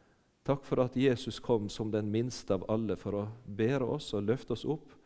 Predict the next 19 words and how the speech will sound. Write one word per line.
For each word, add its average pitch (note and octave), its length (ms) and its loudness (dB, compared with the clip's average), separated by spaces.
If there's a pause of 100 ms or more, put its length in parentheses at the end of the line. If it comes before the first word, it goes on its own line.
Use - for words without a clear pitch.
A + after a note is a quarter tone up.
(520)
Takk B2 160 2
for A#2 160 2
at A2+ 140 -2
du A2+ 100 0
også A2 560 -2
sprengte A#2+ 640 2
dødens A#2 420 0
kraft - 460 -4
og F#2+ 160 -10 (420)
overvant A#2+ 420 6
syndas B2 480 0
i A#2 60 0
makt - 460 -4
og A#2 180 2
er A2+ 100 -2
den G2+ 220 0
rettferdige A2 640 0
og F2+ 40 -4
hellige. A#2 380 2